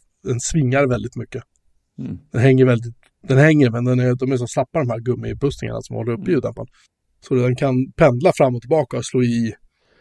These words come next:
Speaker 1: eh, bagageutrymmet där reservdäcket ligger och, och det gnisslar väldigt. Och jag, jag trodde att det var någon länkarm och någonting. Jag tänkte, "Nu
Speaker 2: Ja.
Speaker 1: håller hela bilen på att rasa ihop", liksom.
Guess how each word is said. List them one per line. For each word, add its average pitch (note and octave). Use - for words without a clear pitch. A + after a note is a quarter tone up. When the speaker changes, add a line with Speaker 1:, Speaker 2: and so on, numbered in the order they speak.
Speaker 1:
eh, -
bagageutrymmet C#3
där B2+
reservdäcket B2
ligger A2+
och, A2
och -
det C3
gnisslar D#3
väldigt. A#2+
Och C3
jag, C3
jag D3
trodde C3
att A#2
det -
var A#2
någon A2+
länkarm B2+
och C#3+
någonting. A2
Jag A#2
tänkte, A#2+
"Nu C3
Speaker 2:
Ja. B2
Speaker 1:
håller A#2+
hela G#2
bilen A#2+
på -
att G2
rasa G2
ihop", G#2+
liksom. A#2+